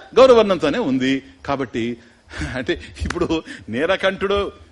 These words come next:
పరమేశ్వరుడు నీలకంఠుడే, ఇంకొకటి కావడానికి వీల్లేదు అని అన్నాడు అనుకోండి ఎవడన్నా,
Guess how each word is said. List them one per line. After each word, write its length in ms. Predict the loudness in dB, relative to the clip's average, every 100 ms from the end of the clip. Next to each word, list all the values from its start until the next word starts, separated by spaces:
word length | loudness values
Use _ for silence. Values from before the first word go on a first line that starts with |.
| -20 -20 -20 -20 _ _ -12 -6
పరమేశ్వరుడు 520 | 0 4 4 6 4
నీలకంఠుడే, 920 | 6 6 4 4 4 8 8 6 0 -14 -6
ఇంకొకటి 260 | 2 4 4
కావడానికి 400 | 6 6 4 2
వీల్లేదు 500 | 2 2 4 0 -4 -16 -20 _ _
అని 120 | -4 0
అన్నాడు 200 | 2 2
అనుకోండి 260 | 2 2
ఎవడన్నా, 380 | 2 2 0 -2